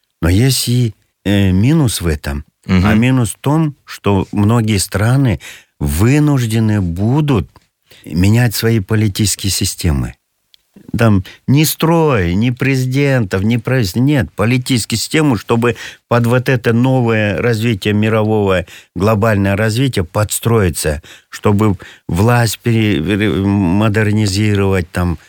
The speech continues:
Speaker 1: государственные институты, вот политическую систему, я говорю о политической системе только.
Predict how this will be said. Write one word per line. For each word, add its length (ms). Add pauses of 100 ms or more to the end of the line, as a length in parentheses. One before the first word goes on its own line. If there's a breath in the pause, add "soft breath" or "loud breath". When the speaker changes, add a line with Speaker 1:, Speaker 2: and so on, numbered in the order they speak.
(140 soft breath)
Speaker 1:
государственные 800
институты, 760
вот 260
политическую 600
систему, 300
я 120
говорю 300
о 40
политической 600
системе 400
только. 380